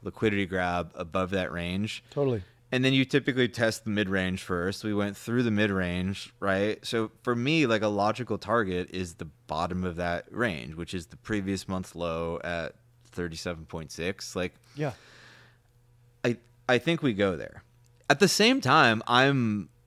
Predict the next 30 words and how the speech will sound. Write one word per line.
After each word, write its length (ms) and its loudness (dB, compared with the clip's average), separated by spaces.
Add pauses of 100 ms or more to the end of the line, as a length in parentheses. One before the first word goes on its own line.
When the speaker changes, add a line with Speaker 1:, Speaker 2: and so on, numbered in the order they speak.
(120)
Speaker 1:
long 560 4
right 240 -8
now 480 -14
because 760 2 (1200)
Speaker 2:
You're 100 0
going 180 8
lower 240 8
time 260 -2
frame. 340 -4
Speaker 1:
Yeah, 280 2
like, 180 6
on 140 6
lower 200 10
time 300 2
frame, 320 0
like, 320 0
I 160 -2
see 320 0
Monday's 500 4
range, 540 -14
right? 300 -2
Monday's 460 2
range 360 -2
is, 280 -8
is, 280 -8
is 180 -8
a 60 -8
big 220 -2
deal, 420 -4
right? 320 -2